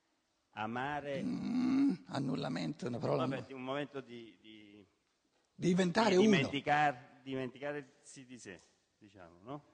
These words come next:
Speaker 2: La propria anima, non sé.
Speaker 1: Della propria anima, sì. Della propria anima, del proprio sentire ed entrare per una, una frazione di secondo nell'altro.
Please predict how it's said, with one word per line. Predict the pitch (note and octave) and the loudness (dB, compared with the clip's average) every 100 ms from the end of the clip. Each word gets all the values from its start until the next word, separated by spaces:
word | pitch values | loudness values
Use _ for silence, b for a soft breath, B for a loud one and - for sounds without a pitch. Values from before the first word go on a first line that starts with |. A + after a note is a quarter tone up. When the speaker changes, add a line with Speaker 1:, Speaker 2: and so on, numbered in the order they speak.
| _ | _
Speaker 2:
La | - | -8
propria | C#3+ D#3 F3 F#3 | -2 4 6 6
anima, | F#3 D3+ C3 | 6 2 0
non | D#3+ D#3+ | 0 0
sé. | D#3 C#3 - - _ | 0 0 -2 -12 _
Speaker 1:
Della | B2 C3 B2 | -6 -4 -4
propria | B2 B2 G#2 F2 | -2 -2 -2 -6
anima, | E2 F#2 F2+ | -12 -20 -18
sì. | G2 F2 _ _ _ _ | -18 -18 _ _ _ _
Della | G#2 | -16
propria | G2+ F#2 F2 | -16 -16 -18
anima, | D#2 F2 | -20 -20
del | F#2+ | -20
proprio | G#2+ G2+ | -20 -20
sentire | G2 F#2+ - C3 A#2 G2 | -18 -18 -14 -10 -10 -10
ed | A2+ G#2+ | -8 -6
entrare | G2+ F#2+ A#2 A#2 A2 | -8 -6 0 2 2
per | G2+ G2+ | -2 -6
una, | G#2 A2+ - | -4 -6 -8
una | A2 G#2+ | -10 -10
frazione | - G#2 - B2+ B2+ A2+ | -8 -12 -10 -6 -4 -4
di | G2 | -8
secondo | A#2 G2+ G#2+ G2+ G2 | -12 -8 -6 -6 -8
nell'altro. | F#2 F#2 G#2 F#2+ - F#2 | -12 -10 -10 -10 -14 -20